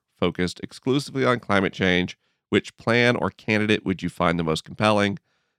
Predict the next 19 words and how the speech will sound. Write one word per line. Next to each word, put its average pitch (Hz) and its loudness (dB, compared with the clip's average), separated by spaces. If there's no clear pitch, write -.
Thanks 110 -2
for - -8
your 85 0
time 92 0
and - -4
effort, 98 2
Zach." 87 2
Zach, 117 6
I 110 8
did 104 6
not 110 6
want 98 2
to - -4
answer 90 0
this - -8
question 131 0
<laughs> - -4
at 110 10
all. 101 10